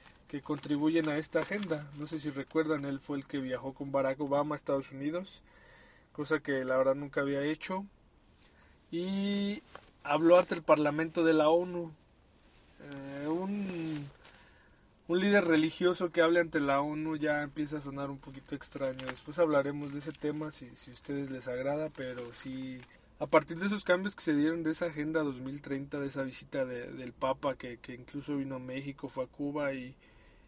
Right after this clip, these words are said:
y por varios países, él es el encargado, o ha sido el encargado de promover esa agenda llevada de un país a otro, eh, pasando por comunismo y llevándolo al capitalismo.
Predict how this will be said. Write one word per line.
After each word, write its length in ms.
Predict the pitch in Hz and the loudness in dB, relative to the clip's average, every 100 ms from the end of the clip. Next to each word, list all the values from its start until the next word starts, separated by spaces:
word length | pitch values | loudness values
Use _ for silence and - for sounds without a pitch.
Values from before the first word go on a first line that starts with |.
| _ - | _ -8
y 140 | 135 | -8
por 220 | 131 139 131 | -4 -6 0
varios 260 | 135 147 | 2 0
países, 520 | - 127 131 165 190 - - - - - _ | -2 -4 -2 -6 -6 -16 -20 -20 -20 -20 _
él 260 | - 170 180 | 2 2 4
es 160 | 180 | 0
el 140 | 180 160 | 4 2
encargado, 760 | 139 147 139 143 151 160 208 - _ _ _ _ _ | 2 2 2 6 6 4 -2 -8 _ _ _ _ _
o 140 | 143 | -4
ha 60 | 143 | -4
sido 200 | - 175 | 2 4
el 120 | 160 | 4
encargado 500 | 143 139 139 139 156 | 2 -2 0 2 2
de 100 | 151 | 0
promover 600 | 143 135 131 127 131 139 139 - _ - | -2 -8 -6 -4 -2 -4 -8 -20 _ -8
esa 280 | 143 - | -8 -4
agenda 580 | 139 - 143 147 160 190 220 - - - - _ - - | -6 -4 -4 -2 -4 -6 -16 -20 -20 -20 -20 _ -20 -8
llevada 560 | 151 151 143 143 151 143 | 2 4 4 4 2 2
de 80 | 143 | 0
un 80 | |
país 300 | 147 143 139 | 0 0 0
a 80 | 143 | 0
otro, 360 | 139 139 165 175 - - - - - - - - | 0 0 -4 -4 -12 -20 -20 -20 -20 -20 -20 -14
eh, 880 | 135 135 135 135 139 135 135 135 135 | -8 -6 -4 -4 -4 -4 -4 -4 -2
pasando 480 | 139 135 156 160 165 | -2 4 4 6 2
por 340 | 147 147 135 - | 2 -2 -2 -6
comunismo 760 | 151 147 147 151 160 170 170 | -6 -4 -2 -2 -2 -2 0
y 140 | 156 139 | 0 0
llevándolo 640 | 139 139 147 151 143 139 | -2 -2 0 0 4 4
al 140 | 131 | 2
capitalismo. 800 | 131 131 135 139 135 147 160 190 | 0 -4 -4 -4 -2 -4 -6 -10